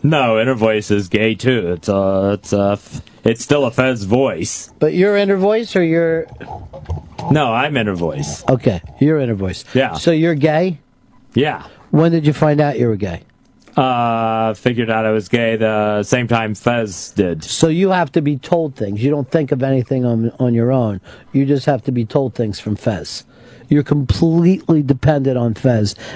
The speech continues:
Speaker 2: and you don't have any fucking insight of your own.
Speaker 1: Absolutely, uh, yeah, you're right. It's, uh, I'm an absolute dick to Fez.
Speaker 2: No, I'm, uh, what I'm trying to fucking say to you is that you couldn't even come up with the fact that Fez is gay before Fez.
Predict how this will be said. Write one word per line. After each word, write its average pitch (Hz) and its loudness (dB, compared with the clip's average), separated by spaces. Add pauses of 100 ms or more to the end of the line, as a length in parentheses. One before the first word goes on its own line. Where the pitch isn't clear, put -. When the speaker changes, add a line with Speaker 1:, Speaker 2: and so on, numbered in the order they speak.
(180)
Speaker 2:
and 143 4
you 151 2
don't 147 2
have 131 0 (140)
any 156 2
fucking 139 -2 (100)
insight 135 0
of 117 -2
your 120 0
own. 101 -6 (220)
Speaker 1:
Absolutely, 131 0
uh, 123 0
yeah, 120 -2
you're 123 2
right. 127 0
It's, 113 -2
uh, 113 0
I'm 117 0
an 113 0
absolute 117 -2
dick 135 0
to 101 0
Fez. 87 -2 (720)
Speaker 2:
No, 170 4
I'm, 160 0
uh, 160 0
what 160 2
I'm 151 0
trying 160 0
to 139 0
fucking 135 -4
say 180 0
to 143 -2
you 104 -4 (380)
is 143 2
that - -2
you 170 2
couldn't 156 0
even 143 2
come 147 0
up 143 -2
with 143 0
the 135 0
fact 135 -2 (480)
that 127 0
Fez 151 0
is 131 0
gay 147 0
before 123 0
Fez. - -4